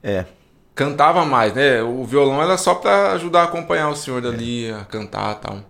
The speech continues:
Speaker 1: A gente tinha essa dupla sertaneja, mas a gente não se preocupava tanto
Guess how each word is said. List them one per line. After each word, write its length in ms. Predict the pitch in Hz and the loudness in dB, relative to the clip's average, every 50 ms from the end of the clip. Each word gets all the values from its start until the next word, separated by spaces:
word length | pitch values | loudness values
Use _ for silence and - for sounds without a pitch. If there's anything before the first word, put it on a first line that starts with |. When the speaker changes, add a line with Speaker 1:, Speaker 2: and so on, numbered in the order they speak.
| - - _ _ _ _ _ _ _ _ - - - _ _ _ - | -20 -20 _ _ _ _ _ _ _ _ -20 -20 -20 _ _ _ -8
Speaker 1:
A 80 | - 98 | -8 -4
gente 340 | - 123 117 120 - - | 0 0 0 0 -2 0
tinha 360 | 131 123 123 123 123 117 110 107 | 0 2 2 2 2 0 0 0
essa 320 | 104 - 98 - - 117 98 | -2 -4 -2 -2 -2 -2 -2
dupla 400 | 90 104 104 95 - 107 98 92 | -2 -2 -6 -4 -2 -2 -2 -2
sertaneja, 800 | - - 107 98 90 - 95 95 95 104 113 131 143 120 - 117 98 | 0 0 -2 -2 -2 -2 -4 -2 0 2 4 4 4 2 0 -2 -4
mas 260 | 95 98 98 92 104 | -4 -6 -4 -2 -2
a 80 | 101 | -2
gente 260 | 101 - 123 113 120 - - | -2 -2 -6 -6 -6 -8 -8
não 100 | 180 127 | -6 -4
se 200 | - - 143 - | -2 -4 -4 -4
preocupava 800 | - 127 120 117 - - - - - - 120 131 127 131 120 107 | -4 -4 -4 -4 -2 -6 -8 -4 -2 0 0 0 0 -2 -2 -2
tanto 640 | - - 110 107 104 95 - 104 98 98 95 87 | -2 -4 -4 -4 -4 -6 -6 -8 -8 -6 -8 -10